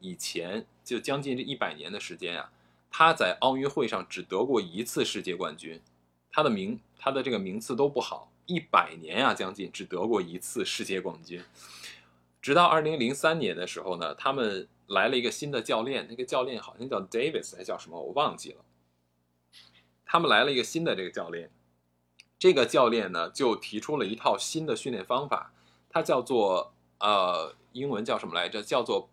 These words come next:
边际优势，还是叫边际什么东西？嗯，我不记得了，叫什么边际优势还是叫什么东西？反正意思就是说，把他们的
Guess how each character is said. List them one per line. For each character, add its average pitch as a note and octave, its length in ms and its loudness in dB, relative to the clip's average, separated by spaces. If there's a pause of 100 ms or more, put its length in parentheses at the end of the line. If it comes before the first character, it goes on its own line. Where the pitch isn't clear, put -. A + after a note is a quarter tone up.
(140)
边 E3 440 -2
际 F2+ 800 -6 (340)
优 D#3+ 360 0
势， C#3 440 -4
还 F2+ 100 -6
是 F2+ 60 -8
叫 F2 120 -2
边 A#2+ 320 -2
际 G#2+ 200 -8
什 - 120 -10
么 D#2+ 80 -16
东 G2+ 220 -8
西？ - 220 -14 (920)
嗯， G2 460 -6 (380)
我 G2 140 0
不 A2+ 100 -6
记 E3+ 140 0
得 G2 160 4
了， - 180 -4
叫 A#2 180 2
什 G#2+ 80 -14
么 B2+ 280 -6
边 F3 280 -4
际 D3+ 260 -8
优 D#3 220 -2
势 C#3+ 220 -4
还 G2+ 80 -6
是 F2+ 80 -6
叫 F2+ 140 -8
什 E2+ 100 -16
么 D#2+ 80 -16
东 F2+ 160 -10
西？ - 240 -12
反 A2+ 160 0
正 F#3 160 0
意 F#3+ 80 0
思 C#3 160 -6
就 B2+ 160 -2
是 - 60 -8
说， C#3 120 0
把 F2 300 0
他 - 180 2
们 C#3+ 140 -4
的 F2+ 260 -2